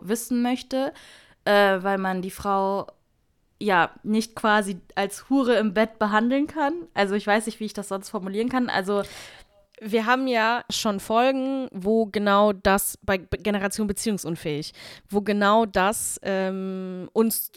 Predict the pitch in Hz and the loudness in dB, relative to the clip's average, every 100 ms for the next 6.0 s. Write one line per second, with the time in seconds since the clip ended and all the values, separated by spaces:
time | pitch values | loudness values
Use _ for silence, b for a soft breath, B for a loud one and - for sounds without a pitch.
0 | 185 - 302 - 233 180 165 151 156 151 | -8 -2 0 2 2 2 -2 -4 -2 -2
1 | 147 147 175 180 - - 208 233 277 302 | -2 0 0 0 -4 0 4 6 4 -2
2 | 381 B B B 202 196 208 - 208 202 | -6 B B B 0 2 2 -2 -4 -2
3 | 202 208 - 202 196 - 208 220 220 202 | -2 -6 -2 -2 -2 -4 -2 -2 0 0
4 | 190 175 - 180 285 - 247 254 285 311 | -2 -4 -4 -4 -4 -2 0 0 0 -2
5 | 339 254 247 262 262 254 233 226 233 277 | -2 -4 -2 -4 -4 -4 -2 -2 -2 -4